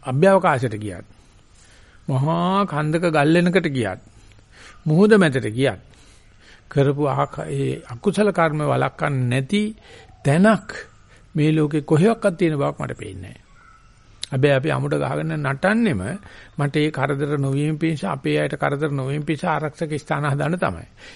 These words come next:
ඒ නටන හැම වෙලාවෙම ශික්ෂාව කැඩෙනවා. ඒව ගැන හොයන හැම වෙලාවෙම ශික්ෂාව කැඩෙනවා. ඒ වෙනුවට ශික්ෂාව හරහා තමන්ට ධර්ම ආරක්ෂාව ලැබෙනවා කියන පිරිස ඇඟිලි ගානට ගණන් කරන්න බෑ.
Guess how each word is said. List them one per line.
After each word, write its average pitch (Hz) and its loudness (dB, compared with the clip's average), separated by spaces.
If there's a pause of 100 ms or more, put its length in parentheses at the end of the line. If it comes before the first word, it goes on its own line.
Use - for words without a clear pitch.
ඒ 156 2
නටන 147 -2
හැම 135 0
වෙලාවෙම 180 0
ශික්ෂාව 160 -4
කැඩෙනවා. 104 -12 (1500)
ඒව 135 2
ගැන 147 2
හොයන 135 2
හැම 143 0
වෙලාවෙම 175 2
ශික්ෂාව 156 0
කැඩෙනවා. 123 -4
ඒ 143 0
වෙනුවට 151 -4 (480)
ශික්ෂාව 196 0
හරහා 120 -4 (800)
තමන්ට 151 -2
ධර්ම 143 0
ආරක්ෂාව 185 0
ලැබෙනවා 165 0
කියන 180 -4
පිරිස 175 -2
ඇඟිලි 202 -4
ගානට 175 -2
ගණන් 147 -4
කරන්න - -8
බෑ. - -14